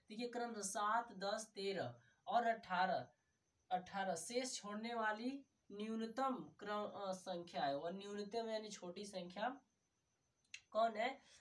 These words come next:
यानी देखिए जिसे भाग देना है, जिसमें भाग देना है उसे ऊपर लिखेंगे और जिससे, जिस संख्या से भाग देना है उसे नीचे ठीक है, तो सात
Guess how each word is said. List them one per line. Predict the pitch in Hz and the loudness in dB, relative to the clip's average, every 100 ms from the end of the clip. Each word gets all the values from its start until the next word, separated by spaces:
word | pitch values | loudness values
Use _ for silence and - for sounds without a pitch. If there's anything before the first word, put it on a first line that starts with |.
| - - | -20 -4
यानी | 214 226 | -2 0
देखिए | 240 233 196 - _ - | -2 -2 -6 -10 _ -14
जिसे | 185 214 - 233 | -6 -4 0 0
भाग | 175 165 - 247 | 0 2 2 2
देना | 240 247 220 | 4 4 6
है, | 151 | 2
जिसमें | 165 208 226 214 | 0 -6 -2 0
भाग | - 220 | 4 4
देना | 220 226 226 | 2 2 2
है | 208 | 2
उसे | 208 - 254 247 - - _ - | 0 -2 0 0 -2 -14 _ -10
ऊपर | 220 202 254 | -6 2 4
लिखेंगे | 262 254 262 277 | 4 0 -2 2
और | 254 220 | 4 4
जिससे, | 196 214 - 277 277 | 0 -4 -4 -2 0
जिस | 208 247 - | 0 -4 -2
संख्या | 226 226 214 | -2 0 -4
से | 202 | -4
भाग | 180 185 190 | -2 2 2
देना | 196 202 202 | 2 -4 -4
है | |
उसे | 196 185 | -4 -6
नीचे | 180 165 160 139 - _ _ - | -6 -8 -8 -10 -10 _ _ -6
ठीक | 254 - | -4 -4
है, | 127 - _ _ _ _ | -12 -14 _ _ _ _
तो | 185 196 | -6 -4
सात | 196 - - 180 190 202 | -4 -6 0 2 2 0